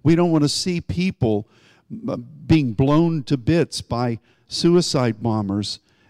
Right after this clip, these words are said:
Uh, you know, there, there's just a lot of ways that the Spirit can be leading us as to how to pray regarding August thirty-first, that deadline where all of our troops are supposed to be out.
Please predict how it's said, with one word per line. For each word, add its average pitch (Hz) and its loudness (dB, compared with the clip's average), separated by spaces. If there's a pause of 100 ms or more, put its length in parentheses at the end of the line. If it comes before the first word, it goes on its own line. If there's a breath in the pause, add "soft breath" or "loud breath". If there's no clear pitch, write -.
(160)
Uh, 127 -4
you - 0
know, 156 2
there, 170 2
there's 156 0
just 175 -2
a 131 0
lot 135 0
of 190 0
ways 160 0
that 143 -2
the 131 -2
Spirit 175 -2
can 127 -6
be 131 -2
leading 139 -2
us 110 -4 (400)
as 139 0
to 139 -6
how 151 0
to 165 0
pray 151 -2 (1120)
regarding 139 2
August 131 -2
thirty-first, 127 -2
that 110 -6
deadline 113 0 (280)
where 120 -2
all 143 4
of 143 2
our 143 -2
troops - -4
are 135 -2
supposed - -4
to 135 -4
be 139 -2
out. 135 -4